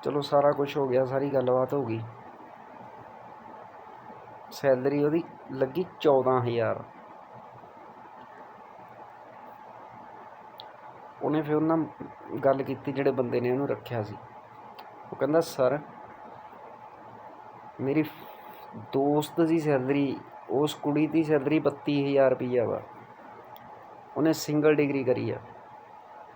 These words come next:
ਮੈਂ ਡਬਲ ਕੀਤੀਆਂ ਹੋਈਆਂ। ਡਬਲ ਪੜ੍ਹਾਈ ਆ ਮੇਰੀ ਇਹਦੇ ਨਾਲੋਂ, ਐਜੂਕੇਟ ਵੱਧ ਆ, ਨੌਲੇਜ ਵੱਧ ਆ,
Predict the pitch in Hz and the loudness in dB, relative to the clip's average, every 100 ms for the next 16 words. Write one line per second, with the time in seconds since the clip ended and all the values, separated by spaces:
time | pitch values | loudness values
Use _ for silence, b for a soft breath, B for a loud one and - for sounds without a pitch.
0 | - - 123 135 113 - - 135 135 139 | -18 -8 -2 -2 -2 -6 6 8 8 6
1 | 123 117 131 131 131 107 90 92 - - | 0 -4 2 4 4 0 -4 -12 -16 -20
2 | - - - - - - - - - - | -20 -20 -20 -20 -20 -20 -20 -20 -4 2
3 | 127 135 127 143 127 107 110 110 107 117 | 4 4 4 4 4 2 0 0 -2 -2
4 | 127 117 113 117 - - - - - - | -2 -4 -4 -8 -14 -20 -20 -20 -20 -20
5 | - - 143 131 117 135 123 123 117 123 | -18 -6 4 4 4 -2 0 0 2 2
6 | - 131 - - - - 120 120 127 135 | 2 -2 -4 -16 -14 -4 0 4 6 6
7 | 127 131 127 131 | 6 4 4 -2